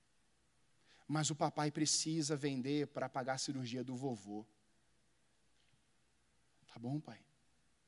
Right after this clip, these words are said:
Vendeu, pagou a cirurgia do vovô. E Deus deu uma casa pra ele. Ele tem um apartamento quitado. Os seus filhos, todos têm casa.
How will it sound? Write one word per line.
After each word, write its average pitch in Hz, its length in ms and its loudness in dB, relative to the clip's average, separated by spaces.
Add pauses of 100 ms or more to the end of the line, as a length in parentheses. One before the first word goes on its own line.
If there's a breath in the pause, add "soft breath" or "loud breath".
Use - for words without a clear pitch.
(320)
Vendeu, 123 480 -2 (720)
pagou 117 220 -6
a 120 60 -2
cirurgia 117 400 -2
do 113 120 -6
vovô. 107 400 -8 (2000)
E 127 80 -6
Deus 120 200 -2
deu 123 120 -2
uma 123 140 -4
casa 113 420 -6
pra 113 180 -10
ele. 110 340 -8 (840)
Ele 123 140 -4
tem 127 120 -6
um 127 60 -4
apartamento 120 640 -2
quitado. 107 500 -10 (1600 soft breath)
Os 139 120 0
seus - 360 2
filhos, 170 380 -2
todos 165 360 -2
têm 127 160 -2
casa. 101 400 -6